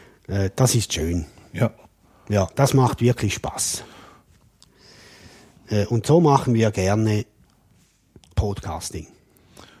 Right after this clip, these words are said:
Speaker 2: Ja.
Speaker 1: Oder?
Speaker 2: Genau. Das ist für uns das Salz in der Suppe. Ohne Kommentare würde ich das nicht machen wollen.
Speaker 1: Nein.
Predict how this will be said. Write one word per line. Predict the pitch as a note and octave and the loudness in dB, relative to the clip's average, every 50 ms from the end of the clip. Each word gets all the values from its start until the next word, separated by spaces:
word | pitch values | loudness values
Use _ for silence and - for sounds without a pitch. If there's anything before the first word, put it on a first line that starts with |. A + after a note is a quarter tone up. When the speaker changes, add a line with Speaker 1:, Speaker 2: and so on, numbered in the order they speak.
| _ _ _ _ _ | _ _ _ _ _
Speaker 2:
Ja. | - D#3 C3 C#3 F3+ - - - - | 2 2 4 4 2 0 -6 -8 -6
Speaker 1:
Oder? | G2+ A2 D3 A3 B3 - - _ _ - - - - - _ | -2 0 2 2 2 0 -4 _ _ -20 -20 -20 -20 -8 _
Speaker 2:
Genau. | - B2 G#2 G2+ G2+ G2+ - | -2 0 0 0 -4 -4 -4
Das | A2+ A2 - | -6 -6 -4
ist | - - - | -8 -12 -2
für | - D3+ | 0 2
uns | C#3+ - | 2 4
das | D3 C3 - | 2 2 4
Salz | B2+ C3 - - | 2 2 2 4
in | C3 | 2
der | A#2+ A2+ | 4 4
Suppe. | B2+ B2 - A#2+ A2+ | 2 2 0 0 2
Ohne | B2+ C#3+ D3 C#3+ A#2+ | 2 2 2 4 4
Kommentare | - C3+ C3 A#2 - B2+ C3+ C3+ C3+ A#2+ | 4 2 2 2 2 2 2 2 2 0
würde | B2 A#2+ | -2 -4
ich | - | -4
das | - A#2 - - | -6 -8 -6 -6
nicht | A2 - | -6 -6
machen | G2+ F#2+ - - F#2+ F#2 | -6 -6 -6 -6 -6 -2
wollen. | G2 G2 F#2 E2+ | -2 0 0 0
Speaker 1:
Nein. | F2 | -2